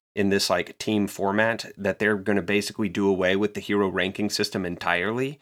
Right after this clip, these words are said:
because so much of the show is, n-, you know, obviously there are times where some one hero shines a little brighter than the others, uh, but it's all very, uh, it's, it's team oriented. It's, it's a lot of cooperation,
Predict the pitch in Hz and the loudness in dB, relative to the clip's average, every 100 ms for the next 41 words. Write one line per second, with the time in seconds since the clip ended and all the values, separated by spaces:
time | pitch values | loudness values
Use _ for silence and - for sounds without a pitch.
0 | - - - - 104 104 - 113 110 110 | -20 -20 -12 -4 0 2 2 2 4 2
1 | - 95 92 - 98 98 95 - 92 92 | 0 -2 -2 0 2 2 0 -2 -2 0
2 | 90 90 - 101 98 98 - _ - 107 | -2 -6 -4 -2 0 -2 -6 _ -14 -6
3 | 120 110 120 131 120 113 101 98 107 98 | 0 4 4 4 2 0 2 2 0 0
4 | 95 - 92 90 - - - - 123 107 | -2 -2 -4 -4 -8 -12 -4 0 2 4
5 | 95 101 98 90 104 92 87 87 - 95 | 4 2 2 0 0 2 2 0 0 0
6 | 80 78 - 85 80 92 90 85 92 87 | 0 -4 -6 -6 -4 0 0 -2 -8 -6
7 | 78 - 78 82 - - - - - 95 | -6 -4 -4 -6 -10 -18 -20 -10 0 2
8 | 90 98 104 101 101 98 95 95 92 90 | 2 0 2 2 2 0 0 2 0 -2
9 | - _ _ _ - 85 - 101 - - | -8 _ _ _ -2 -2 -2 -4 -4 -4
10 | 107 98 - - 143 131 110 92 90 - | -4 -4 -6 -2 2 4 2 0 -4 -4
11 | 78 85 - - - - 98 107 113 - | -6 -6 -6 -8 -8 -4 2 2 2 -2
12 | - 90 - 92 80 90 - 58 | -2 0 0 -2 -2 -2 -4 -8